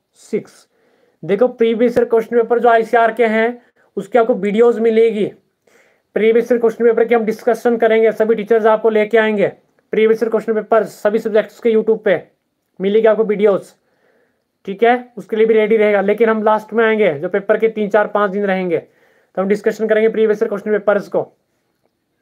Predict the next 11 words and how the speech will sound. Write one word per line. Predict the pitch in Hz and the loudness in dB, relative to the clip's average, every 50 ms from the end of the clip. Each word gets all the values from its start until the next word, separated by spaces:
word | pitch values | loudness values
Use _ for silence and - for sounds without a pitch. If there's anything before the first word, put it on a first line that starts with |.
| _ _ _ _ 180 _ _ _ _ _ _ _ _ _ _ _ _ _ _ _ _ _ _ _ - | _ _ _ _ -20 _ _ _ _ _ _ _ _ _ _ _ _ _ _ _ _ _ _ _ -4
एनआरसी | 196 208 220 220 220 214 220 - 220 233 240 262 240 | -2 0 2 2 2 0 -2 -4 -2 0 0 2 2
एचबी | 214 202 208 - 202 226 233 | 0 -2 -2 -6 -4 -4 -4
फ़ाइव | 226 226 214 214 214 196 | -2 0 -2 -2 0 0
ज़ीरो | 226 226 | 0 0
सिक्स | 220 220 233 233 - | 0 -2 -6 -8 -4
क्या | _ 247 233 | _ 0 0
है? | 233 226 233 | 0 0 0
फर्स्ट | - 233 240 240 - | -2 -2 -2 -2 -2
हाइब्रिड | 190 208 214 214 220 220 | -2 0 0 0 0 0
वैरायटी | 214 214 208 202 202 220 214 | 2 0 0 0 0 0 0
है। | 208 185 143 - - | 0 0 0 -4 -8